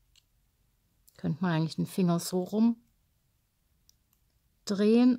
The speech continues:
Aua, das war gerade eng. Ihr seht, was ich mache. Gut.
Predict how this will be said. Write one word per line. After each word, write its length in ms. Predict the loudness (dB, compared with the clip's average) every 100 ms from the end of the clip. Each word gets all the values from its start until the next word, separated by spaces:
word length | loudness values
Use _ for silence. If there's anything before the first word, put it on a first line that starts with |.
| -2
Aua, 240 | -4 -2
das 240 | -4 -8 -10
war 80 |
gerade 300 | -6 -6 -4
eng. 320 | -2 0 0 -4 _ _ _ _ _ _ _ _ _ _ _ _ _ _ _ _ _ _ _ _ _ _ _ _ _ _ _
Ihr 180 | 0 0
seht, 320 | 2 -2 -2
was 220 | -6 -4
ich 160 | -6 -4
mache. 240 | -6 -8
Gut. 300 | -16 -16 -16